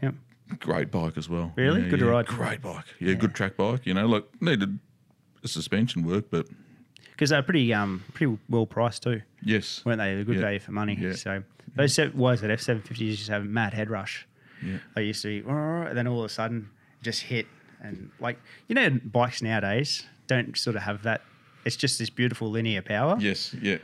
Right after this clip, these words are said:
Speaker 1: Like, bikes then sort of thing hit seven thousand.
Speaker 2: Yeah.
Speaker 1: And bang.
Speaker 2: It's on.
Speaker 1: It's just an
Speaker 2: Yeah,
Speaker 1: awesome feeling,
Speaker 2: yeah, yeah.
Speaker 1: so.
Speaker 2: No, lots of fun. Though we, um,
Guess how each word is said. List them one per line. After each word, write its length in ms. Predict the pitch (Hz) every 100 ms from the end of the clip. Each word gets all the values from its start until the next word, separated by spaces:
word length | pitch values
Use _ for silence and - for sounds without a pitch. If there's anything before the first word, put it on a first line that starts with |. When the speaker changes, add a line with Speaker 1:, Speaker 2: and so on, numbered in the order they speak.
| -
Speaker 1:
Like, 180 | 117 104
bikes 280 | 127 123 -
then 240 | 104 107 107
sort 200 | - 104
of 60 |
thing 180 | - 104
hit 180 | 104 110
seven 260 | - 110 101
thousand. 500 | 104 107 131 175 180 _ -
Speaker 2:
Yeah. 160 | 98 90 - -
Speaker 1:
And 180 | 98 98
bang. 240 | 104 92 - -
Speaker 2:
It's 180 | 82
on. 240 | 90 85 78
Speaker 1:
It's 200 | 113 101 -
just 240 | 123 127 -
an 60 | 104
Speaker 2:
Yeah, 80 | 90
Speaker 1:
awesome 220 | - 95
feeling, 420 | - 87 85 80
Speaker 2:
yeah, 200 | 76 76 95
yeah. 60 | 92
Speaker 1:
so. 60 |
Speaker 2:
No, 160 | 78 82
lots 240 | 92 87
of 60 | -
fun. 240 | - 78 76
Though 180 | - 90
we, 180 | 87
um, 220 | 87 85